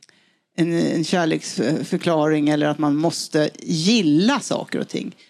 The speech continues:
Det räcker att man tolererar. Och den här, överhuvudtaget den här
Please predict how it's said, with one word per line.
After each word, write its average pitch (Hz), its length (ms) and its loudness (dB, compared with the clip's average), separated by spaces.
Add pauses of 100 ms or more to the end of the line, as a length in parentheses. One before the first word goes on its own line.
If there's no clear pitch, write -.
(120)
Det 190 140 2
räcker 196 580 0
att 165 120 0
man 165 120 0
tolererar. 156 720 0 (920)
Och 185 120 2
den 196 160 0
här, 196 280 2 (460)
överhuvudtaget 196 520 2
den 165 120 2
här 160 220 0